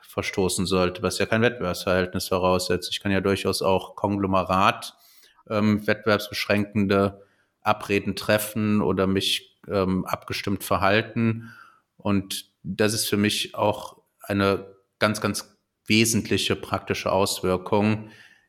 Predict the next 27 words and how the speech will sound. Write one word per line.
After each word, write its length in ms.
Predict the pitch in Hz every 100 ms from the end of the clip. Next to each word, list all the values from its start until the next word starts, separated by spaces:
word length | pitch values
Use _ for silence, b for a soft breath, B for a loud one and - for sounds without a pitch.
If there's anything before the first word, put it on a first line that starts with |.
| _ 107
dieser, 720 | 92 101 98 95 - - _ _
nennen 180 | 101 104
wir 60 |
es 120 | 107 107
mal, 100 | 101
Klarstellung 880 | - 107 107 120 - - 90 90
der 80 | 90
Definition 640 | 87 90 - 90 - 98 95
der 140 | 92
wirtschaftlichen 680 | 95 90 98 - 90 - 87
Einheit, 600 | 90 98 101 104 104 -
die 80 | 80
offensichtlich 1080 | 98 98 92 98 107 - - 110 110 - 107
nach 200 | 101 -
Aussage 460 | 101 - 101 101
des 140 | 98 -
E 40 |
U 140 | 98
G 180 | 98 95
H 340 | 101 98 101 101 B B _
nicht 460 | 98 101 113 - -
beschränkt 500 | 104 - 104 110 110
sein 340 | - 101 98
soll 560 | 95 104 101 101 98 B B B _ _
auf 260 | 95 -
das 380 | 98 95 - -
Schadensersatzrecht. 1500 | - - 98 92 - 90 87 90 - - 92 90 - - -